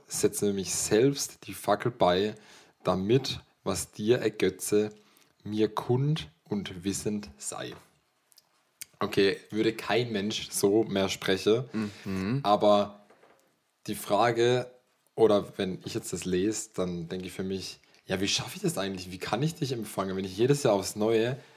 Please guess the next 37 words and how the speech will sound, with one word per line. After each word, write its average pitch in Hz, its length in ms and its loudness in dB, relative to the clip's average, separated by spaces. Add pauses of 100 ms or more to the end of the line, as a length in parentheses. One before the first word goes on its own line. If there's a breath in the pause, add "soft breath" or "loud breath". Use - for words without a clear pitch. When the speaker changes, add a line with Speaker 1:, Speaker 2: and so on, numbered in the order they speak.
(280 soft breath)
Speaker 1:
äh, 95 320 -2
eine 92 360 -6
Ankunftszeit 113 920 -2
hab? 113 240 0 (420 soft breath)
Wie 131 240 0
soll 117 300 4
ich 110 140 -2
dann 107 340 2 (380)
diesem 131 720 0 (1400)
König 165 420 6
der - 140 2
Könige, 107 560 4
dem 101 180 -4
Erlöser, 107 720 0 (1000 loud breath)
in 156 200 8
mir 156 160 12
begegnen? 139 680 6
Wie 113 80 -2
schaffe 127 200 2
ich 127 60 -4
das 127 180 -2
dann? 113 400 -2 (140)
Wie 156 180 6
kann 156 180 4
ich 135 80 -2
dich 123 120 -6
empfangen? 104 420 0
Das 98 140 -8
wäre 110 200 2
für - 200 -8
mich 127 160 2
auch 123 60 8
Speaker 2:
Du 127 80 10
meinst 131 280 8
Speaker 1:
eine 123 100 0
Art 123 180 4
Gebet. 123 460 2